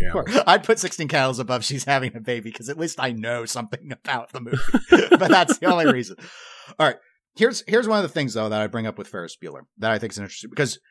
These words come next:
Speaker 1: you raised some points about, like, the popularity, uh, and I absolutely agree. And, yeah, it's got, if anything, I mean, it's more iconic. I just, if you ask, if you give people this list of eight movies, I think the majority of the general public, be they pinball or not,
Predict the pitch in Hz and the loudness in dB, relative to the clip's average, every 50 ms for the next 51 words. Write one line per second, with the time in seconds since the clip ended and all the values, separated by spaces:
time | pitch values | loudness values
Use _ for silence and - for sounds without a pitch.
0 | _ _ _ - 127 156 156 190 214 226 214 - 202 170 - 170 156 135 127 - | _ _ _ -4 -2 2 4 6 6 4 4 0 -2 -4 -2 -2 0 0 -2 -2
1 | - 131 113 123 117 110 107 107 - - - 117 113 - - - - - 127 117 | -6 -6 -2 0 0 0 0 0 -2 -6 -6 -6 -6 -6 -6 -6 -2 0 0 0
2 | - 120 107 107 107 104 104 104 104 101 104 101 98 98 95 90 _ _ _ _ | 0 -2 -4 -2 -2 -2 -2 -2 -4 -4 -6 -8 -8 -10 -12 -14 _ _ _ _
3 | _ - 95 92 - 110 123 120 123 135 139 143 143 - - 139 117 104 101 101 | _ -12 -12 -8 -6 -4 -2 2 4 6 6 6 6 4 0 -4 -6 -6 -6 -8
4 | 95 82 - 90 82 80 - _ _ 170 180 180 165 151 131 117 104 - 127 123 | -8 -8 -10 -14 -16 -16 -18 _ _ -2 0 0 2 2 0 -2 -2 -4 -4 -4
5 | - - - - 139 165 160 - - 135 113 104 95 - - _ 139 135 165 175 | -4 -6 -4 -2 -2 -2 -2 -2 -2 -2 0 -2 -2 -6 -8 _ -4 -2 0 0
6 | 185 170 139 170 156 151 147 156 185 247 233 - 208 233 240 180 127 113 - - | 0 0 -2 -2 -2 0 0 2 2 0 2 2 4 4 4 4 4 2 0 -2
7 | 151 143 113 - - - - 120 139 143 147 147 - - - 147 135 156 226 254 | -4 -4 -4 -4 -8 -8 -6 -4 -4 -4 -6 -8 -8 -6 -4 -4 -2 0 0 0
8 | 160 147 160 165 170 160 - - - 147 139 196 226 233 277 240 208 - 208 208 | 2 4 4 6 4 4 0 -4 -6 -4 -4 -2 0 2 0 0 2 0 -2 0
9 | 208 170 151 147 139 - 151 143 147 139 - 120 104 110 120 101 92 104 104 87 | 0 2 2 2 2 2 2 0 0 0 0 0 0 0 -2 -2 -2 -4 -4 -6
10 | 87 87 - - - 139 139 180 - - 147 139 135 131 120 104 95 127 127 135 | -6 -10 -8 -4 -4 -2 0 -2 -2 0 2 2 4 2 2 0 0 2 4 6
11 | 131 127 113 107 101 98 87 98 92 85 117 117 127 127 110 - 110 - 92 87 | 6 6 6 4 0 -4 -6 -8 -4 -2 0 2 2 2 0 -2 -4 -6 -6 -6
12 | - 131 139 135 143 131 120 - 156 160 151 156 156 139 123 113 107 107 98 87 | -2 -2 2 2 2 2 2 0 0 4 6 6 8 8 6 4 2 2 0 -2
13 | - | -4